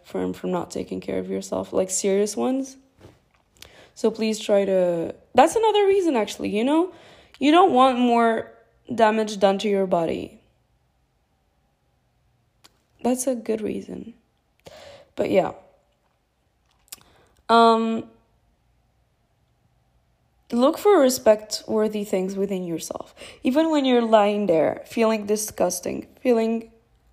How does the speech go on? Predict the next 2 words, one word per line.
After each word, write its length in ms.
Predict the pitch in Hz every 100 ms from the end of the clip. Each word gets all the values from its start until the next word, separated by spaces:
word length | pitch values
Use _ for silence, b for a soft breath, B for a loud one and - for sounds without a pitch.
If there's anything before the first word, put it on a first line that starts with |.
| -
like 440 | 220 214 214 - - - _ _ _ _ _ _ _ _ _ _ _ _ _ _ _ _ _ _ _ _ _ -
a 720 | 208 196 190 180 165 -